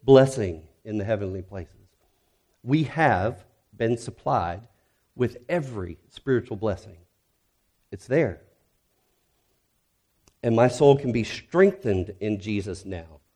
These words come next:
First Pe-, uh, Peter says in Second Peter chapter one, "His divine power has granted to us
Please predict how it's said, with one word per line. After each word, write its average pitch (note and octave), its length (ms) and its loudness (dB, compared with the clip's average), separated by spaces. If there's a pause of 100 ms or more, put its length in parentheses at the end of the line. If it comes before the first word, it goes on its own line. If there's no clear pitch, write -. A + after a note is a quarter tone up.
(640)
First - 260 -4
Pe-, C3+ 180 -2
uh, G2+ 260 2
Peter C3+ 280 0
says G#2+ 300 0
in G2+ 100 0
Second A#2 400 0 (180)
Peter F#2+ 440 -6 (360)
chapter A2+ 300 -2
one, G#2+ 380 0 (920)
"His F#3 300 8
divine D#3+ 560 6
power G2+ 680 0 (800)
has A2+ 200 -2
granted D3+ 680 4
to - 180 -2
us A#2+ 340 2